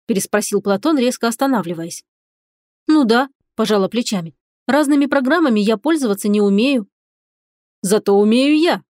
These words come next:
Молодой человек схватил меня за руку и потащил в сторону моего дома. «Сейчас все твои наработки заберём и поедем ко мне на чай. Там и постараемся всё собрать воедино». Мне даже спорить или сопротивляться не захотелось,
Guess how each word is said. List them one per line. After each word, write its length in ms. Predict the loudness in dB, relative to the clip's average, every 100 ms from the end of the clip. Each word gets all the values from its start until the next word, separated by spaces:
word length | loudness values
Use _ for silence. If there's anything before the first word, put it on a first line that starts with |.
| _ -6
Молодой 300 | -2 0 0
человек 360 | -2 -2 -2
схватил 340 | -4 -4 0 0
меня 220 | 2 0
за 160 | 0 0
руку 180 | 0
и 60 | -2
потащил 440 | -2 -4 -4 -4
в 60 | -4
сторону 320 | 0 0 2
моего 260 | 2 2 0
дома. 300 | -2 -4 -8 _ _ _ _ _
«Сейчас 400 | -4 0 0 -2
все 220 | -2 -2
твои 260 | 0 0 2
наработки 500 | 0 0 0 -2 -4
заберём 440 | -2 0 0 -2 -6 _ -6
и 80 | -2
поедем 480 | 0 0 0 0
ко 140 | 0 -2
мне 180 | 0 0
на 100 | -2
чай. 340 | -2 -4 -4 _ _
Там 200 | -2 0
и 60 | 0
постараемся 580 | -2 0 0 0 -2 -4
всё 160 | -2
собрать 380 | -2 -2 -2 -2
воедино». 440 | -2 0 -2 -8 -12 _ _ _ _ _ _ _ _ _
Мне 280 | 0 2 2
даже 220 | 2 0
спорить 420 | -2 -2 0 0 0
или 140 | -2
сопротивляться 720 | -2 -4 -2 0 0 0 0
не 120 | 0
захотелось, 580 | -2 -2 -2 -2 -4 -10